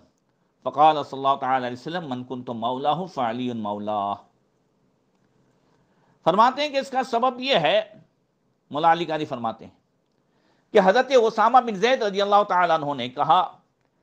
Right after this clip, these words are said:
"अली मेरे मौला नहीं है, मेरे मौला तो रसूलुल्लाह सल्लल्लाहु ताला अलैहि वसल्लम है।"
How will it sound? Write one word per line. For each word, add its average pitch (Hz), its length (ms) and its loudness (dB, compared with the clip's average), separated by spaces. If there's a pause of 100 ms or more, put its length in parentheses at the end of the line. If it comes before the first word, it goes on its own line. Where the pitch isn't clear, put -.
(200)
"अली 247 300 2
मेरे 262 260 0
मौला 226 300 4
नहीं 233 260 -2
है, 110 140 -10 (580)
मेरे 190 260 2
मौला 196 320 4
तो 208 120 -4
रसूलुल्लाह 185 360 0
सल्लल्लाहु 170 300 -2
ताला 151 180 -2
अलैहि 143 200 -4
वसल्लम 131 360 -12
है।" - 200 -20